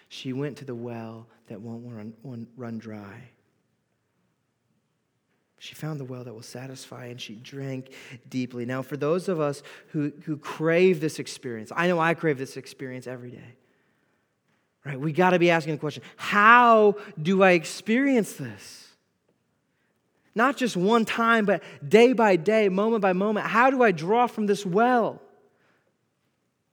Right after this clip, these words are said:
The answer begins with this. Stop pretending.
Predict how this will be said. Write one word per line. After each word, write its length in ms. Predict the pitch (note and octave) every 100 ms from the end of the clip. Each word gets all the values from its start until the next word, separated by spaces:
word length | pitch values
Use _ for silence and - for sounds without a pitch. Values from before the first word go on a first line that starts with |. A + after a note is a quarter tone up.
| _ _ _ _ _ _ _ _ _ _ _ _ _ _ _ _ _ _ _ _ _ _ _ -
The 240 | C#3 D#3+
answer 240 | F#3+ F#3
begins 360 | D3+ C#3 C#3 C3
with 140 | C3
this. 240 | - G#2 -
Stop 560 | - - D#3+ E3 D#3+ - _ _ _ _ _ _ _
pretending. 560 | - A#2+ B2 A2 F#2